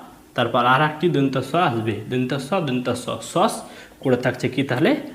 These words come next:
তয়াকার তা, তয়াকার তা,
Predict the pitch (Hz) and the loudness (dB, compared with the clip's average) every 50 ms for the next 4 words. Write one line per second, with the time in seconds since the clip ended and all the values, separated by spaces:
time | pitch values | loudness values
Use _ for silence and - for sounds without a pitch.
0 | - - - - 123 120 110 - 120 147 208 - - - - - - - - - | -16 -12 -6 -2 -2 0 0 0 -2 -2 -2 -2 -4 -8 -14 -18 -20 -20 -14 -6
1 | - 127 107 104 - - - - - - - - - - - - - - - - | -2 -2 0 -2 -2 -8 -12 -18 -20 -20 -20 -20 -20 -20 -20 -20 -20 -20 -20 -20
2 | - - - - - - - - - - 117 120 110 - 147 165 214 220 - - | -20 -20 -20 -20 -20 -20 -20 -14 -8 -4 -4 -4 -2 0 2 2 2 0 -2 -8
3 | - - - - - - - - - 131 - | -16 -18 -20 -20 -20 -20 -8 0 2 2 2